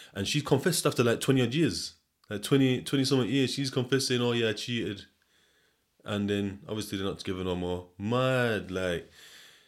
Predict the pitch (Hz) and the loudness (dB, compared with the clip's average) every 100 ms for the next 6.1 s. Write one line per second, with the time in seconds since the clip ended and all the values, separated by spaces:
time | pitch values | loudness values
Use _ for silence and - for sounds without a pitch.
0 | _ - 98 95 90 73 - _ - _ | _ -6 -2 0 0 -4 -8 _ -20 _
1 | _ _ _ _ _ _ _ _ - _ | _ _ _ _ _ _ _ _ -20 _
2 | _ - 90 123 85 90 90 - - - | _ -10 -6 -6 -8 -8 -8 -8 -12 -12
3 | - _ _ _ _ _ _ _ _ _ | -14 _ _ _ _ _ _ _ _ _
4 | _ - 101 101 123 139 160 151 117 135 | _ -4 -4 2 4 4 4 0 2 2
5 | 113 98 90 92 131 117 110 87 110 90 | 2 0 -2 0 2 2 0 0 -2 -2